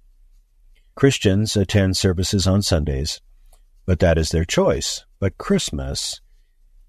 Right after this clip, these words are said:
is a national holiday, and we are caught up in it in some way for good or ill.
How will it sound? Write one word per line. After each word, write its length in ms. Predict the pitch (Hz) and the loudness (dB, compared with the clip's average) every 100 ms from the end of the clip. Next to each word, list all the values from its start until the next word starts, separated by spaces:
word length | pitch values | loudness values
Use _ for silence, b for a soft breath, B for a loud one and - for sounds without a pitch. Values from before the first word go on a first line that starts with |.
| - | -2
is 160 | 107 | 2
a 40 | 107 | 2
national 420 | 117 139 - 113 | 2 2 2 2
holiday, 600 | 90 80 78 71 73 113 - _ _ - | 2 0 0 -2 -4 -8 -14 _ _ 0
and 160 | 98 | 2
we 140 | 95 95 | 4 4
are 140 | 92 | 2
caught 360 | - - 107 101 | 0 -2 0 2
up 220 | 110 - - | 0 -2 -8
in 120 | 98 87 | -2 0
it 200 | 80 - | 0 -2
in 180 | 90 | -6
some 260 | 80 98 95 | 0 2 2
way 280 | 82 67 73 | 2 0 -2
for 180 | - 87 | -2 -2
good 220 | 80 71 | -2 -2
or 100 | 101 | 0
ill. 240 | 131 - | -2 -4